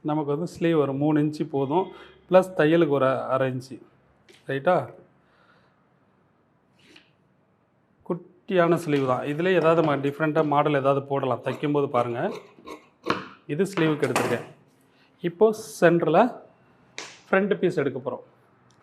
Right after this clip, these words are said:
ஃப்ரண்ட் பீஸ் பார்த்தீங்கன்னா, இப்படி ஆப்போசிட் ஓப்பன் நம்ம பக்கம் இருக்கிற மாதிரி வச்சுக்கோங்க. ஸ்ட்ரெயிட் கட்டிங் போடும்போது,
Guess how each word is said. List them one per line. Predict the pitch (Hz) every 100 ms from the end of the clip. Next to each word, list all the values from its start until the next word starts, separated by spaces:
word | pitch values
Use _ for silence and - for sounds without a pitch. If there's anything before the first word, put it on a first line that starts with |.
| _ _ _ _ _ _ _ _ _ _ -
ஃப்ரண்ட் | 160 156 151
பீஸ் | 143 131
பார்த்தீங்கன்னா, | 131 127 151 185
இப்படி | 147 143
ஆப்போசிட் | 131 151 147 139
ஓப்பன் | 139 156 156
நம்ம | 135 139
பக்கம் | 143 139 147
இருக்கிற | 135 135
மாதிரி | 139
வச்சுக்கோங்க. | - 120 120 165
ஸ்ட்ரெயிட் | 175 147 151
கட்டிங் | 147 131 131
போடும்போது, | 131 127 123 151